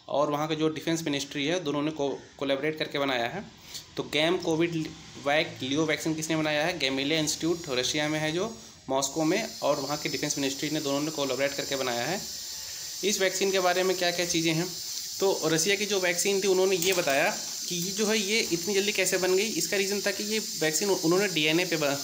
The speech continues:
बनाया है, क्योंकि ये जितनी भी वै-, vaccine होती हैं सब डीएनए बेस पे होती हैं। तो सार्स कोव जो virus है, इन्होंने इससे help लेके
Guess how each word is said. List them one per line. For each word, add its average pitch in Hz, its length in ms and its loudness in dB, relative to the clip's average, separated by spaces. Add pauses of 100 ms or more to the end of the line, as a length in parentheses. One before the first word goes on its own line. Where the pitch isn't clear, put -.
(120)
बनाया 127 340 2
है, 196 240 -2
क्योंकि 175 240 -4
ये 175 260 2
जितनी 180 480 -2
भी 196 100 2
वै-, 175 400 -2
vaccine 147 300 0
होती 165 180 0
हैं 175 60 2
सब 175 160 -2
डीएनए 160 240 2
बेस 160 220 0
पे 165 100 -2
होती 127 240 -2
हैं। 180 120 -2 (520)
तो 196 100 2
सार्स 170 380 2
कोव 175 240 0
जो 175 340 2 (440)
virus 160 380 2
है, 202 60 0
इन्होंने 170 320 2
इससे 180 380 0
help 165 280 0
लेके 185 500 -2